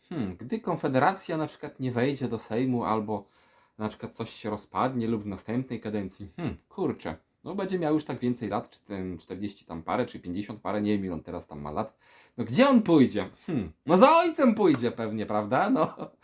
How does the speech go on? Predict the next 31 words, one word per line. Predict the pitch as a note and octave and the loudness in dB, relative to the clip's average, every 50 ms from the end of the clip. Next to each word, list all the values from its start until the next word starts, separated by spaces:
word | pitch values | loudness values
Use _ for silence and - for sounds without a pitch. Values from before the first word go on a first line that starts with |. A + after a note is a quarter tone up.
| - - - - - - | -20 -20 -20 -14 -6 -2
no | A#3+ A#3+ | -2 -2
kto | A#3+ - C#4 C4 B3 A3+ A3 | 0 4 6 8 8 8 8
by | G#3+ G#3 | 6 2
się | G3 G#3 G3+ G3 | 2 0 -2 -2
tego | F#3+ F#3 F3 F3+ F3 F3 | -2 -2 0 2 2 2
mógłby | E3+ E3+ E3 D#3 D#3+ D#3 | 2 0 -4 -2 0 2
nie | D#3 D3+ | 2 0
spodziewać? | D3 - D3 B2 A#2 A2 A#2 C#3+ | -2 -2 -4 -2 0 0 2 2
Od | D3 D3 | 2 4
razu | D3+ E3 D3+ C#3 B2+ | 4 4 4 4 0
przestrzegam, | - - C#3+ - - - D3 A#2+ B2+ C#3 E3 F#3 - _ _ _ _ - | -2 -4 -8 -6 -4 -4 -2 0 0 0 -2 -2 -6 _ _ _ _ -6
tak | F#4+ F4 E4+ | -6 -2 2
będzie. | G4 F#4 F4 A3+ C3+ C3 A2+ G2 - - _ _ _ _ _ | 4 6 6 6 6 4 4 2 0 -4 _ _ _ _ _
Tak | - A#3+ A3+ F#3+ | -6 -4 0 2
będzie | G#3+ G#3+ F#3+ F3 E3 | 4 4 4 4 2
w | E3 | 0
przyszłości, | - D3+ C3 - C#3 C#3+ C#3+ - C#3 | 0 -4 -2 0 0 0 0 0 -4
zobaczycie, | B2+ B2+ A#2+ C3+ - E3+ D#3+ D#3 | -2 -2 -2 -2 -2 -2 -4 -2
że | C3+ C3 - | -2 -2 -2
pójdzie | - G3+ G3+ D#3 D#3+ D#3+ C#3 | -2 -2 -4 0 2 2 4
za | B2 A#2+ A2 A#2+ | 6 6 6 6
ojcem, | C3+ C#3 C3 - C3+ C3 B2+ A#2+ A#2+ _ _ _ _ _ _ _ _ | 4 4 2 -2 -2 -2 0 -2 -4 _ _ _ _ _ _ _ _
porzuci | - D3 C#3 C3+ D3 C#3 C3+ - A#2+ A2 | -4 -2 0 0 0 -2 -2 -2 -2 -2
ideały | G#2 G#2 G#2+ G#2 G#2 G#2 G2+ G2+ G2+ G2 F#2+ F2+ F2 E2+ F2 E2+ D#2+ E2 | 2 4 6 6 6 6 4 2 0 -2 -2 -4 -4 -6 -8 -12 -12 -8
wolnościowe, | F#2+ F#2 F#2 F2+ E2+ - - - G#2+ G2 G2+ F#2+ F#2+ - _ _ _ _ _ _ _ _ _ _ - | -8 -6 -6 -6 -8 -10 -8 -8 -6 -4 -4 -6 -8 -10 _ _ _ _ _ _ _ _ _ _ -10
no, | G#2+ F#2+ E2+ D#2 D2 _ _ _ _ _ _ _ _ _ _ _ _ - | -8 -8 -8 -8 -10 _ _ _ _ _ _ _ _ _ _ _ _ -18
y, | - - - - - _ - - F2 | -18 -18 -18 -18 -20 _ -20 -20 -18
po | E2+ F#2 | -14 -12
prostu | F#2+ F2+ - - - F2+ - | -12 -12 -12 -14 -18 -18 -16
tutaj, | - - - F#2 F2 | -16 -12 -8 -8 -8
y, | - - F#2+ F#2 - | -6 -6 -8 -8 -10